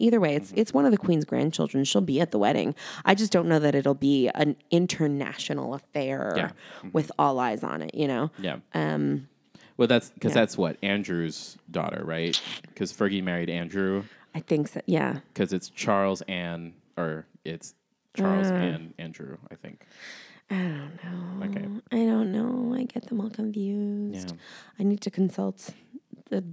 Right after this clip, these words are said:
Speaker 1: a British family tree. I'm not really sure. The
Speaker 2: <laughs>
Speaker 1: royals. Um, I was thinking a lot while I was watching the royal wedding that, like, in our lifetime,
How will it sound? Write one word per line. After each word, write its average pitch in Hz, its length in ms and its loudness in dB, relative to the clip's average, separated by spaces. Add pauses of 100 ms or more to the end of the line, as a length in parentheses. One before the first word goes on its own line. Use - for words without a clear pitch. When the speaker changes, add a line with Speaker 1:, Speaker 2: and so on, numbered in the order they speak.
(140)
Speaker 1:
a 175 80 2
British 170 460 0
family 175 380 2
tree. 165 280 -2
I'm 165 140 2
not 170 160 0
really 170 180 -4
sure. 165 440 -6
The 190 80 0
Speaker 2:
<laughs> 175 100 6
Speaker 1:
royals. 165 360 4 (440)
Um, 190 400 8 (300)
I 202 120 8
was 226 360 4
thinking 151 720 4
a 151 60 2
lot 147 300 2
while 147 120 2
I 139 80 2
was 143 120 0
watching 139 680 0 (100)
the 147 200 -2
royal 139 260 2
wedding 160 420 0
that, 156 200 0
like, 151 340 0 (640)
in 226 320 8
our 208 300 6
lifetime, 147 1040 2